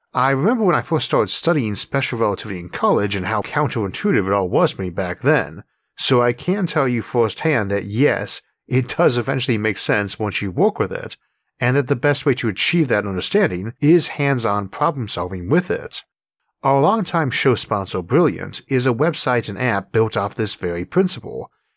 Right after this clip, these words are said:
You learn best while doing and solving in real time, not by long lectures or memorizing formulas and facts.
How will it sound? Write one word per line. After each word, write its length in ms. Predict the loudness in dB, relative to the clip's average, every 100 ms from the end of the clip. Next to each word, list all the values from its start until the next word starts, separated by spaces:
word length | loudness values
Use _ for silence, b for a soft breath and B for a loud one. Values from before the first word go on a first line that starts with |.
| _
You 220 | 0 4 4
learn 300 | 4 2 2
best 400 | 0 0 -2 0
while 200 | 0 0
doing 400 | 2 2 2 -2
and 120 | -2
solving 460 | 0 0 0 -2
in 200 | -4 -4
real 300 | 0 4 2
time, 540 | 2 -2 -2 -4 -12 -14 -4
not 340 | 0 0 0
by 180 | -2 -2
long 420 | 0 2 0 0
lectures 500 | -2 -2 -4 -4 -2
or 160 | -2 -2
memorizing 600 | -2 0 0 0 -4 -4
formulas 540 | -2 -2 -4 -8 -10
and 160 | -10 -4
facts. 600 | -4 -2 -8 -14 -16